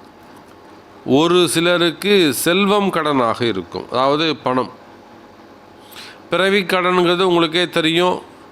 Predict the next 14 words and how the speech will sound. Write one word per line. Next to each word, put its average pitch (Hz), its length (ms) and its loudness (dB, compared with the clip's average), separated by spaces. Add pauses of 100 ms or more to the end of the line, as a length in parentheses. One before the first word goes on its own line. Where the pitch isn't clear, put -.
(320)
அதை 175 220 2
ஒருத்தருக்கு 180 500 2
ஒருத்தர் 165 360 0
விசுவாசமா 175 680 0 (140)
வாய்க்கப்பட 156 580 -2
வேண்டியதாக 151 560 0
இருக்கும். 147 520 -2 (840)
அந்த 160 340 0
நன்றி 170 340 0
கடனை 170 340 0
திருப்ப 165 340 -2
செலுத்த 165 320 -4
வேண்டியதாக 160 640 0
இருக்கும். 156 600 -2